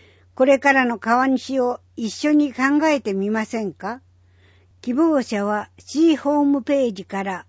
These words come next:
申し込みフォームを送信するか、各公民館などに備え付けの申し込み用紙に必要事項を書き、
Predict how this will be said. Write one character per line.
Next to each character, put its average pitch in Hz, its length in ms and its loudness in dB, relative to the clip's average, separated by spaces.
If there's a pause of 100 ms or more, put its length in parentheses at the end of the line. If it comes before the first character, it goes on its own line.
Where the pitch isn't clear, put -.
(100)
申 269 220 2
し - 80 -10
込 302 180 0
み 294 160 4
フ 285 200 -2
ォ - 20 0
ー 277 40 0
ム 214 260 -4
を 190 80 -8
送 254 240 -2
信 247 320 -4
す 233 120 -10
る 220 140 -8
か、 - 280 -12 (640)
各 269 340 0
公 285 220 4
民 302 260 8
館 233 280 -2
な 247 140 0
ど 233 120 -2
に 196 280 -4
備 277 360 0
え 285 60 -2
付 285 240 -8
け 262 40 0
の 254 260 -4
申 254 280 -2
し - 80 -14
込 277 160 -2
み 262 180 0
用 269 220 0
紙 202 180 -8
に 202 220 -6 (480)
必 - 240 -2
要 311 300 4
事 254 180 -2
項 208 340 -4
を 175 120 -10
書 214 140 -4
き、 - 240 -20